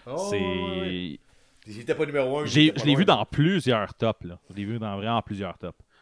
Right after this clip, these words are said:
Speaker 2: Fait que, euh, écoute, euh, c'est, c'est un album qui a été populaire cette année.
Speaker 1: Ben, c'est ça. Puis Out to Rot, ma
Speaker 2: Oui.
Speaker 1: préférée,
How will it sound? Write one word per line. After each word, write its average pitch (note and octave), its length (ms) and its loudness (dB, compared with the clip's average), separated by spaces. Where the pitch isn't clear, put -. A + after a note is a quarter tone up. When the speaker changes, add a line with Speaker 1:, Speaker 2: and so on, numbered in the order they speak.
Speaker 2:
Fait - 220 -12
que, - 100 -20
euh, E2 720 -10
écoute, - 260 -8
euh, F2+ 220 -4
c'est, - 180 -6
c'est G#2+ 140 -4
un A2+ 120 -2
album C3 220 2
qui - 80 -6
a F3 40 2
été D#3 120 -4
populaire C#3 420 -6
cette - 120 -12
année. E2+ 180 -10
Speaker 1:
Ben, C3+ 120 -4
c'est C3+ 80 -10
ça. D#3+ 160 2
Puis C3+ 200 0
Out D3 280 6
to C#3 100 0
Rot, D3 340 2
ma A#2+ 120 -2
Speaker 2:
Oui. C3 60 -2
Speaker 1:
préférée, B2+ 480 0